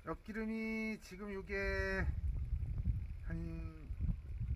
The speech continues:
일 킬로 이백 그램 정도 들어갔어요. 일, 이제 이렇게 일 킬로 이백 그램 정도를 섞는 거예요. 이거를 섞어서 이거를 곱게 갑니다. 이거를 이 맷돌에다가 곱게 갈아가지고,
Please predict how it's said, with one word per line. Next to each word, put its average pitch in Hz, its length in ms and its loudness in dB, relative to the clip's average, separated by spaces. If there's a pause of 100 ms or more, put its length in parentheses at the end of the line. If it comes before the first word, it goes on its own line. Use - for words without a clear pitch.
(160)
일 208 180 0
킬로 233 180 4
이백 214 300 4
그램 196 200 8
정도 170 260 2
들어갔어요. 117 520 2 (580)
일, - 120 -4 (160)
이제 147 80 -2
이렇게 - 260 2 (240)
일 156 180 0
킬로 185 140 -6
이백 156 280 -4
그램 165 200 0
정도를 185 400 -2
섞는 220 320 -4
거예요. 120 320 -4
이거를 117 320 -8 (880)
섞어서 190 580 8 (1120)
이거를 190 300 -4 (1400)
곱게 247 380 0
갑니다. 220 540 6
이거를 156 380 0
이 147 40 -4
맷돌에다가 160 800 2 (1120)
곱게 202 340 -4
갈아가지고, 196 880 0